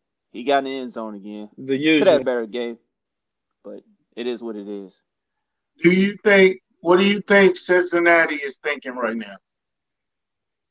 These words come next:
Speaker 1: Man, Cincinnati gonna come in there confident, but, you know, it's, it's gonna get real for them, especially if we get out t-, to a quick lead on them. It's gonna get real for them eventually. Like, you, you're going on the road again.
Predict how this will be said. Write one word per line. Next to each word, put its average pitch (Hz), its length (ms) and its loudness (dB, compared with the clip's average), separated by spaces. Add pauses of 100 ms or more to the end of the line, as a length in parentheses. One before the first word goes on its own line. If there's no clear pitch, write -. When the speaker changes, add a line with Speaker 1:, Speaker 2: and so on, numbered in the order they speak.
(840)
Speaker 1:
Man, 131 240 -4
Cincinnati 170 460 -2
gonna 143 100 0
come 143 180 -6
in 135 60 -8
there 127 140 -6
confident, 120 640 -6
but, 107 340 -6
you 139 140 -12
know, 113 240 -6
it's, 143 360 -12 (180)
it's 151 100 -14
gonna 185 140 -4
get 165 160 -2
real 170 180 -2
for 120 180 -10
them, 95 220 -14 (960)
especially 175 320 -4
if 139 40 -8
we 131 80 -8
get 135 120 -4
out 127 180 -2
t-, - 240 -20
to 131 160 -8
a 110 60 -8
quick 135 220 -6
lead 127 240 -8
on 110 140 -8
them. 107 180 -12
It's 143 100 -14
gonna 156 180 -10
get 135 120 -10
real 123 220 -6
for 117 160 -14
them 110 300 -12
eventually. 101 540 -12
Like, 104 300 -14 (400)
you, 143 140 -12
you're 147 180 -6
going 156 260 -2
on 151 100 -4
the 143 80 -8
road 135 300 -2
again. 127 420 -10